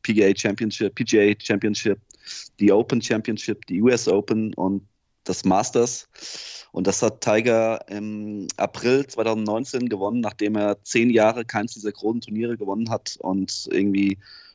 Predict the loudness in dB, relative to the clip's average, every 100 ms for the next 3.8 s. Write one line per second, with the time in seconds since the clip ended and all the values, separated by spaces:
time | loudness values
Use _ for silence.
0 | _ 2 2 4 4 6 6 4 6 4
1 | 0 -6 -8 -2 -2 2 4 4 4 2
2 | 2 0 0 0 0 -4 -6 -4 -2 -2
3 | -4 -4 -6 -8 -8 -6 -4 -6